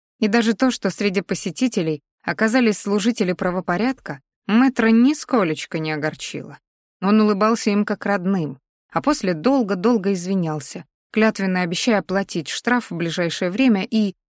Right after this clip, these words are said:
не хотели бы доблестные стражи что-нибудь приобрести. Стражи от чего-то сглатывали обречённо, тоскливо переглядывались с искусанными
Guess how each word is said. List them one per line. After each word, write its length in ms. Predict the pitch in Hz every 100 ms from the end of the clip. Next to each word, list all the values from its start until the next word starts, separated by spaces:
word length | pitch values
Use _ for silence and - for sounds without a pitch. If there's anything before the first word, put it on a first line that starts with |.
| _
не 160 | - 208
хотели 400 | - 240 - 277
бы 120 | 190
доблестные 600 | 180 233 185 180 - 175
стражи 420 | - - 269 240
что-нибудь 540 | 214 - 208 185 180 -
приобрести. 720 | 185 190 170 185 - - 143 _ _ _ _ _
Стражи 500 | - - 262 277 214
от 80 | 208
чего-то 380 | - 233 269 220
сглатывали 600 | 190 190 247 254 190 190
обречённо, 760 | 185 180 - - 175 165 160 - _ -
тоскливо 480 | 202 - 269 254 202
переглядывались 880 | 196 175 185 233 220 190 180 - -
с 160 | - -
искусанными 720 | 214 - 254 226 196 190 180